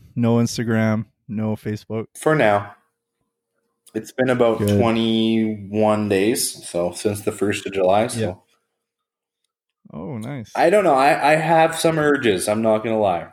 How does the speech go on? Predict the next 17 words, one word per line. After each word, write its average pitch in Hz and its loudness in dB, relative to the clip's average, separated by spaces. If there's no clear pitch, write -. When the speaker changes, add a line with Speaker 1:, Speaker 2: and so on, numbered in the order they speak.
Speaker 2:
Occasionally 127 0
I 120 2
wanna 117 2
go 113 2
on 110 2
there 110 0
and 104 -4
go 101 -2
check 98 -4
my 104 -4
messenger. 95 -4
Speaker 1:
Mm-hmm. 139 2
Speaker 2:
But 110 0
for 127 0
the 139 2
most 131 0
part, 160 2